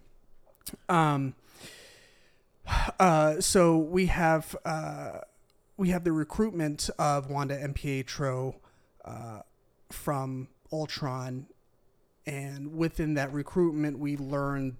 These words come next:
their beef of, w-, with Tony Stark, um,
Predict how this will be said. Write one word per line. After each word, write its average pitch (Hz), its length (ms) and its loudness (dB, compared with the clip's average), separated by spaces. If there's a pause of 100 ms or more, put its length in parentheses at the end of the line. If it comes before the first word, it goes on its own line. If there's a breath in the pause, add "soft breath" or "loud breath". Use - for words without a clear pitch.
their 135 240 -2
beef 131 580 -6 (100)
of, 71 500 -8 (100)
w-, 160 180 -2
with 139 320 -4
Tony 127 280 -8
Stark, - 520 0 (460)
um, 143 420 -12